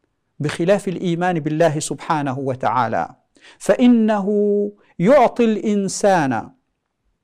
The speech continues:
سبب وجوده في هذا الكون،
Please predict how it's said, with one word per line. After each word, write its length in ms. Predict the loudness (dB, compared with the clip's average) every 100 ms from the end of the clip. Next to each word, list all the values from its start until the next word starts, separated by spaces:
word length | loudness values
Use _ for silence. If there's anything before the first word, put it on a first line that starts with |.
| _ _ _ _
سبب 460 | -2 2 4 4 4
وجوده 760 | 4 2 0 2 2 2 0 -2
في 180 | -4
هذا 200 | -4 -4
الكون، 400 | -6 -6 -8 -8